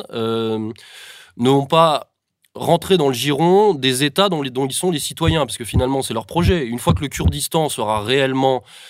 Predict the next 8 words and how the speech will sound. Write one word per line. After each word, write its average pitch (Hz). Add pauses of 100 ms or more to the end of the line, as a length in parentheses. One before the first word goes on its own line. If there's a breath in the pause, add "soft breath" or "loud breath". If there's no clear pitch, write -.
(180 loud breath)
euh, 95
comment 107
dire, 113
un 98
souvenir, 185 (400 loud breath)
euh, 110
finalement, 135 (340)
quoi, -